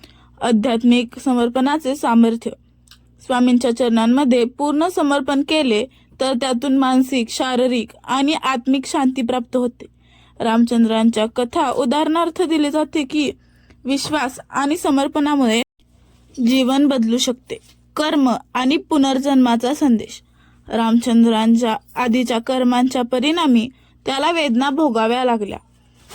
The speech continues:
पण स्वामींच्या कृपेने त्याच्या जीवनातील पुनर्जन्माची अनुभूती मिळाली. यामुळे हे समजते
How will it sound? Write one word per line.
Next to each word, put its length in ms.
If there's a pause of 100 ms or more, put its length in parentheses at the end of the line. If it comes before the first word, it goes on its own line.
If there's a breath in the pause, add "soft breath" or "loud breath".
(240 loud breath)
पण 160
स्वामींच्या 540
कृपेने 680 (180)
त्याच्या 340
जीवनातील 680 (160)
पुनर्जन्माची 800
अनुभूती 460
मिळाली. 380 (420 soft breath)
यामुळे 320
हे 220
समजते 560